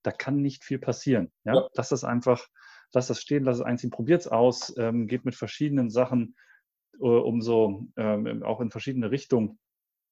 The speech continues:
Speaker 1: um das Fleisch zarter zu kriegen. Jetzt haben wir natürlich schon extrem viel Fleisch auf den Grill gepackt. Tanze so ein bisschen um das Thema Fisch herum. Da bin ich wirklich nicht gut. Ich habe so gut wie noch nie Fisch gegrillt. Äh, hast, haben wir da noch einen Tipp?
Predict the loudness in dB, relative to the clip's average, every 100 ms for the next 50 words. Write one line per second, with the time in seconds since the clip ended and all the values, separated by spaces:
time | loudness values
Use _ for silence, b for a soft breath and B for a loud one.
0 | _ -10 -8 -4 -2 -2 -4 -6 -2 -2
1 | -2 -2 -2 -2 B B B -4 0 2
2 | 2 2 2 0 0 -2 -2 -6 -12 -4
3 | 0 0 0 -2 -2 -2 -2 -4 -2 0
4 | 2 2 2 0 -2 _ _ -2 0 2
5 | 2 4 2 2 2 2 0 0 -2 -2
6 | -6 0 2 4 2 2 2 2 0 -2
7 | -2 0 0 0 -6 -4 -2 -2 -2 -2
8 | -2 -2 -2 -4 -6 -4 -4 -4 -4 -10
9 | 0 4 4 4 -2 -2 0 0 -2 -6
10 | -12 _ _ _ _ -4 -2 -2 0 2
11 | 2 2 2 0 -4 0 0 0